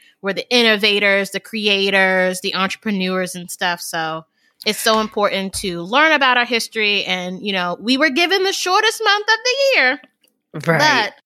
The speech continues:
Speaker 1: we will
Speaker 2: Mm.
Speaker 1: still, you know, celebrate, acknowledge, and hopefully educate others about important historical moments in African American history.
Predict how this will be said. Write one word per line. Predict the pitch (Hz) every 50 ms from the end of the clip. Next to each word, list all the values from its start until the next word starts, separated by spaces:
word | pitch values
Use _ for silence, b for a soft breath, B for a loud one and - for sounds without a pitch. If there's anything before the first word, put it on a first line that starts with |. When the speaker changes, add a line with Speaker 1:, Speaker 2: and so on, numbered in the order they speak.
| _ _ _ _ _
Speaker 1:
we | - 254 262 269
will | 247 254 254
Speaker 2:
Mm. | 175
Speaker 1:
still, | - - 262 262 262 262 262
you | 277 262 247
know, | 233 214 214 214
celebrate, | - - - 233 220 220 233 226 214 - 214 208 208 202 202 196 - -
acknowledge, | 208 196 214 196 190 185 180 185 185 185 190 190 185 190
and | 185 180 185
hopefully | - 196 190 - 196 190 - -
educate | 185 185 180 190 - - - 185 180 - -
others | 185 180 175 175 170 170 170 170 165 - - _ _ _ _ _ _ _ - - -
about | 185 185 - 180 175 175 175 175 175 170 151 - - _ _ _ _ _ _ _ _ -
important | 240 254 247 - 262 320 339 - - 311 302 302 285
historical | 277 302 277 - - 262 247 269 294 277 277 285 247
moments | 233 233 247 247 247 214 202 196 -
in | 196 202 196
African | 185 190 196 - 220 - 226
American | 202 196 196 196 196 202 208 202
history. | 208 214 220 - - - - 98 - 185